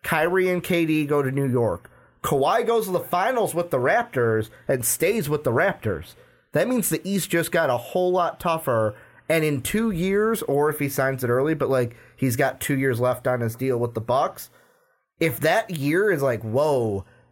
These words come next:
things got so much tougher, and I know this team brought in a coach like Bud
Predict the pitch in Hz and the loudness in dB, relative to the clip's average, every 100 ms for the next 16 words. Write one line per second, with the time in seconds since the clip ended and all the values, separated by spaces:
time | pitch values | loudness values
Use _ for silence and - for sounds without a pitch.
0 | - 151 165 170 156 135 - - - 131 | -2 0 0 0 0 0 -4 -6 -2 0
1 | 151 147 - - 160 - 120 117 117 135 | 2 0 -2 -2 -2 0 0 0 0 0
2 | 151 147 - 151 131 135 147 147 135 - | 0 -2 -2 0 0 2 2 2 0 0
3 | 143 139 139 120 117 151 135 | -2 0 0 0 0 2 2